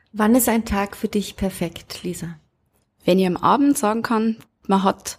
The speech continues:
Speaker 2: zumindest ein Stück weit etwas weitergebracht im Unternehmen. Also das ist ganz, ganz wichtig. Es muss einfach am Abend oder in der Nacht, bei uns geht's ja immer ein bisschen länger, ähm, muss ich, wenn ich ins Bett gehe, sagen können, ich hab wieder ein,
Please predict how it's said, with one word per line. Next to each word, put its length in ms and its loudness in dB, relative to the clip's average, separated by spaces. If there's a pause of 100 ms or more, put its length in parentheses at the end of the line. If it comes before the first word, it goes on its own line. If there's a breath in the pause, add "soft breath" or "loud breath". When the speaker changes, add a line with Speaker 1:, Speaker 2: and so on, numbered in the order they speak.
(140)
Speaker 2:
zumindest 380 4
ein 60 0
Stück 420 2
weit 320 -2 (140)
etwas 340 0
weitergebracht 880 0
im 240 2
Unternehmen. 760 -2
Also 220 -2
das 240 4
ist 180 -2
ganz, 300 2
ganz 180 -2
wichtig. 560 -4
Es 320 -6 (220)
muss 240 4
einfach 260 4
am 180 2
Abend 420 2
oder 180 -2
in 80 0
der 80 0
Nacht, 360 0 (260 loud breath)
bei 100 0
uns 160 0
geht's 160 0
ja 60 2
immer 120 2
ein 60 -4
bisschen 180 0
länger, 320 2 (580 loud breath)
ähm, 640 -2
muss 300 0
ich, 60 2
wenn 100 4
ich 80 4
ins 120 -2
Bett 240 2
gehe, 120 4
sagen 300 2
können, 360 2 (640 soft breath)
ich 140 6
hab 120 4
wieder 260 0
ein, 220 2